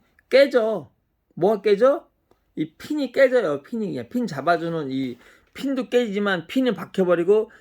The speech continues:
핀 잡아주는 이, 이 링 자체가 깨져버려, 그냥. 어떻게 돼?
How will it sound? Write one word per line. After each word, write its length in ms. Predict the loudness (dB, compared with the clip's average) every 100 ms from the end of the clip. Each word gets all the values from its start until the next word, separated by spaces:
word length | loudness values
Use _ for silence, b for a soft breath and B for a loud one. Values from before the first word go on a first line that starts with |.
| b -8
핀 200 | -6 -4
잡아주는 560 | -2 0 0 -2 -6
이, 180 | -6 -8 -6
이 480 | -4 -4 -4 -4
링 400 | 0 0 0 -2
자체가 440 | -6 -8 -4 -4 0
깨져버려, 560 | 2 4 2 0 -4
그냥. 420 | -6 -10 -14 -16 -20 _ _ -8
어떻게 300 | -6 -4 -6
돼? 200 | -6